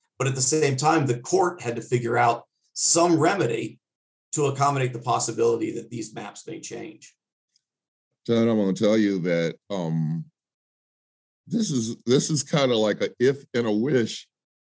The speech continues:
Speaker 2: If we could have an election, I wish it would happen on this date.
Speaker 1: <laughs>
Speaker 2: Could we be moving to a scenario where even the general election could be pushed, or is that just, like,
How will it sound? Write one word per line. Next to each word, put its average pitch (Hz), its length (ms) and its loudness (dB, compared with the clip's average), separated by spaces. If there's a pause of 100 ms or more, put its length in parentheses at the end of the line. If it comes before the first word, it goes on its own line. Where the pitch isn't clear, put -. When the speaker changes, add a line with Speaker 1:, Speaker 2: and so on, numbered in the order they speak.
(180)
Speaker 2:
If 165 240 4
we 160 120 6
could - 180 4
have 120 300 2
an - 100 4
election, 120 520 0 (300)
I 113 140 -6
wish 127 420 2
it 151 100 -2
would 127 140 0
happen 117 340 -4
on 101 220 -6
this 98 240 -6
date. 98 360 -2 (540)
Speaker 1:
<laughs> - 580 -16
Speaker 2:
Could 156 280 2
we 131 340 2
be 107 600 -4 (640)
moving 107 800 -4 (680)
to 101 340 0
a 95 120 -4
scenario 90 800 -2 (100)
where 92 320 -12 (100)
even 95 560 -4
the 82 180 -4
general 95 460 -2
election 85 640 -6
could 90 180 -10
be 85 120 -8
pushed, 90 400 -6 (100)
or 90 160 0
is 82 140 -2
that 107 240 -6
just, - 320 -6
like, 87 180 -6